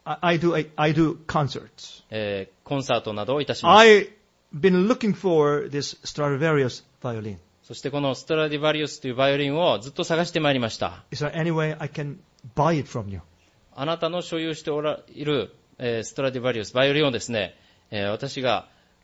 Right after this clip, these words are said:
Speaker 2: 買うことはできないでしょうか？
Speaker 1: You just name it. I'll pay it.
Speaker 2: えー、その金額を言ってくださったら、買いたいと思い、思いますと。
Speaker 1: About a month later, he received a, uh, response letter.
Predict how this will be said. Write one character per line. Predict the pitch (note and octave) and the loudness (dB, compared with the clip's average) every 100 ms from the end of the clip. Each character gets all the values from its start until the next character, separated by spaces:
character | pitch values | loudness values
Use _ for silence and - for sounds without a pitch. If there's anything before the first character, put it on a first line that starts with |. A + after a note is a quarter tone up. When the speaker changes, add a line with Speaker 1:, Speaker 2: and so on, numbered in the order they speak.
| - | -8
Speaker 2:
買 | - | 0
う | D#3+ | 0
こ | D#3+ | 2
と | D3+ | 0
は | |
で | C3 | 0
き | D#3 | 0
な | F3+ | 2
い | C#3 | 2
で | |
し | G#2 | 0
ょ | F2 | -8
う | |
か？ | - - - | -14 -20 -6
Speaker 1:
You | E3 | 0
just | F#3 G3+ B3+ | 2 2 4
name | D#4 E4 B3+ | 6 8 6
it. | - - _ _ _ _ _ - | 4 -12 _ _ _ _ _ -2
I'll | F3+ | 0
pay | F#3 D#3+ | 0 -4
it. | B2+ - _ _ _ | -6 -16 _ _ _
Speaker 2:
え | A2 A2 G#2+ G#2+ | -6 -2 -2 -4
ー、 | |
そ | G#2 B2+ | -6 -4
の | A#2+ A2 | -4 -6
金 | - D3 | -4 -2
額 | C3+ C3+ | 0 -2
を | |
言 | C3 | -4
っ | |
て | C3 | -4
く | C3 | -2
だ | C3 | -2
さ | C3+ | -4
っ | |
た | - | -4
ら、 | C3 D3+ G2 _ _ _ _ _ _ _ _ _ | -2 0 -2 _ _ _ _ _ _ _ _ _
買 | - D3+ | -4 -2
い | |
た | D3 | 2
い | C#3+ | 2
と | A#2+ | 0
思 | A2+ | -4
い、 | A2 _ _ _ _ _ - | -8 _ _ _ _ _ -8
思 | A#2 A#2 | -2 0
い | |
ま | A#2 | 0
す | G#2+ - | -2 -8
と。 | - | -12
Speaker 1:
About | - D3 | -4 -2
a | |
month | D#3+ E3+ G3+ E3 | 2 2 2 0
later, | D#3 D3+ D#3+ D#3 - _ - | 0 2 0 -2 -12 _ -20
he | - E3 | -4 -2
received | D3 - D#3 C3+ | -2 -2 -4 -4
a, | C#3+ B2+ - E2+ - - | -4 -6 -8 -16 -20 -12
uh, | A#2 A2 G#2 - | -10 -8 -10 -8
response | C#3 B2 C3 G#2+ F#2+ - | -8 -6 -6 -8 -8 -10
letter. | A2+ G2+ | -12 -12